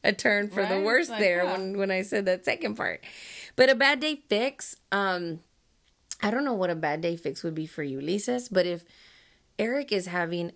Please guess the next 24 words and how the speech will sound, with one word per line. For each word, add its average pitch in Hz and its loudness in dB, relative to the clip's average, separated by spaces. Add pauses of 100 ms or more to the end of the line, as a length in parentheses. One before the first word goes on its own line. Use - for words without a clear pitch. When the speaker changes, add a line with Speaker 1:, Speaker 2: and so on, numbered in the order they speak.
Speaker 1:
a 160 -2 (220)
super - 0
bad 170 0
day, 151 -2
he's 165 -4
like, 151 -6
"I - -8
have 196 -6
a 190 -6
headache, 247 -4
like, 185 -4
I 180 0
was 170 -4
in 165 -6
traffic, 226 -4
I 180 -4
barely 180 -2
got 165 -6
to - -10
eat - -8
lunch, 240 -2
da, 185 -2
da, 175 -4
da." 226 -2